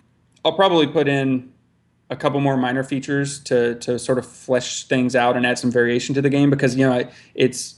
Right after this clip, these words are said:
the, the whole game takes place in one house, and so I've, I've gotta think of all the different ways I can keep that seeming a little bit fresh. And so, um, you know, there's different times of day in the game, and, you know, I'm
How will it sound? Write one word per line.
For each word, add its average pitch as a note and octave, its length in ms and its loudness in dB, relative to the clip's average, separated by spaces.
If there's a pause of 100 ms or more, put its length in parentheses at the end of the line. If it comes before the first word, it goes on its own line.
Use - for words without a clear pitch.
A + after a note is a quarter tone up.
the, C#3+ 80 2 (140)
the D#3+ 100 2
whole F3 160 4
game D#3+ 200 4
takes C#3 160 -4
place C3+ 220 -2
in B2+ 60 -2
one B2 140 -2
house, A#2 440 -8
and B2+ 140 -4
so A#2+ 240 2
I've, A#2+ 260 -2 (100)
I've B2 140 -2
gotta C3 200 4
think C3+ 160 -2
of B2+ 60 -2
all B2+ 140 2
the B2+ 80 -2
different A#2+ 240 -8
ways B2 380 -2 (340)
I B2 100 0
can A#2+ 200 -4
keep - 260 -4
that A#2+ 400 2
seeming B2+ 400 0
a A#2 40 -2
little B2 200 2
bit - 160 -6
fresh. A#2+ 400 -2
And A#2+ 100 -6
so, A#2 320 2 (380)
um, A2+ 520 -2 (440)
you C3 80 0
know, A#2 140 0
there's A#2 160 0
different B2 240 0
times A2+ 200 -6
of A#2 60 -6
day E3+ 180 4
in D#3 100 4
the D3 60 2
game, C3+ 460 0
and, A#2+ 320 -4
you A#2+ 80 -2
know, A#2 60 -4
I'm A2+ 320 -6